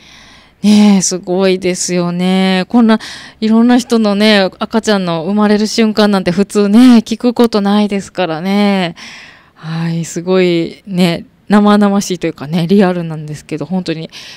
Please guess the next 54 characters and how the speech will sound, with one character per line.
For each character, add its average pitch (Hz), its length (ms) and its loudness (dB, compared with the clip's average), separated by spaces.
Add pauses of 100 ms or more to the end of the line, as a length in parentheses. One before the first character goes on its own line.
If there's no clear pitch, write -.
(160)
出 - 140 -10
産 185 260 -4
シ 196 160 -8
ー 180 80 -6
ン - 20 -8
を 151 60 -10
撮 165 140 -8
っ 160 40 -8
て - 460 -2
き - 80 -20
て 160 180 -4
い 151 60 -6
た 170 160 -8
だ 170 180 -4
い 151 100 -8
て、 240 280 2
看 160 180 -14
護 160 60 -16
婦 160 100 -20
さ 143 120 -18
ん 139 60 -20
と - 60 -20
か 143 140 -18
に 160 120 -12
ね、 208 200 0 (480)
放 165 240 -8
送 151 180 -6
し 160 100 -10
て 165 120 -6
お 160 100 -4
り 165 100 -6
ま 190 280 -2
す。 - 120 -12 (720)
「ム 208 100 -2
チ 247 160 -2
ム 254 140 0
チ 262 140 -4
だ 233 120 2
な、 208 280 0
い 202 160 0
い 185 40 -2
な」 180 280 -2
っ - 20 -20
て。 - 220 -10 (320)
<laughs> 190 280 -2 (220)
「ム 226 140 0
チ 269 160 2
ム 247 160 6
チ 247 160 -2
だ 240 180 4
な」 185 220 0
っ - 20 -10
て 160 140 -4
ね。 170 340 0